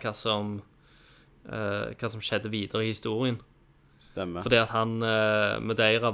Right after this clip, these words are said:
Speaker 1: var visst en game, jeg hørte rykter om dette her greiene, fordi at før i tiden så hadde du sånn rosa bygg i Stavanger som heter, var Spiderman.
Speaker 2: Spiderman,
Speaker 1: Det var
Speaker 2: ja.
Speaker 1: liksom butikken du gikk til, sånn spillbutikken.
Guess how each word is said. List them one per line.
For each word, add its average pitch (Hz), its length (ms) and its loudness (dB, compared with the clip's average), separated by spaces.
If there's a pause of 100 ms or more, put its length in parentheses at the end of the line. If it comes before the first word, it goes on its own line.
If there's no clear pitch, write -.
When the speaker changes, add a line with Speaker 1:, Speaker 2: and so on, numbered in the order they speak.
Speaker 1:
var 107 400 2
visst 110 180 -6
en 110 200 -4
game, 117 480 2
jeg 117 120 -2
hørte 117 280 -4
rykter - 480 -2
om 143 100 2
dette 123 160 0
her 107 220 2
greiene, 107 360 -2
fordi 110 180 0
at - 140 -4
før 120 260 4
i 127 40 4
tiden 123 300 2
så 107 120 -2
hadde 104 160 -4
du 110 60 -4
sånn 104 260 -2
rosa - 240 0
bygg 110 260 -2
i 127 40 2
Stavanger 110 420 -2
som 107 100 -8
heter, 104 320 0 (600)
var - 80 -6
Spiderman. 120 720 4
Speaker 2:
Spiderman, 95 360 -2
Speaker 1:
Det 113 80 0
var 107 80 4
Speaker 2:
ja. 110 60 0
Speaker 1:
liksom 98 380 -2 (600)
butikken 117 400 -4
du 107 80 0
gikk 110 260 2
til, 104 160 2
sånn 107 140 -6
spillbutikken. 123 680 0